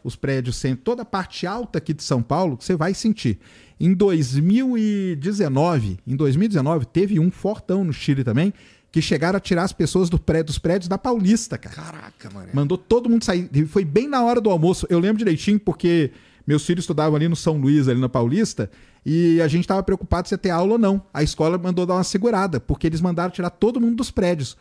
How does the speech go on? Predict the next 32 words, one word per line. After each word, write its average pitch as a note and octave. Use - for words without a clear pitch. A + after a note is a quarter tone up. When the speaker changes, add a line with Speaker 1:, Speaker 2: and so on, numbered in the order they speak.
Speaker 1:
porque -
começou E3+
a -
balançar F3
bastante, F#3
o -
pessoal, D3+
né, G3
tira C3+
aí, D#3+
vamos E3+
Speaker 2:
Aham. A2+
Speaker 1:
porque, C3+
por F#3+
quê? A2+
Os -
prédios C#3+
nossos C#3+
não F3
estão G3
preparados A3+
pra G#3
terremoto. D#3
Então C#3+
pode G3
ser G3
que -
qualquer G3
mexidinha E3+
desse D3
dá F3+
uma B3+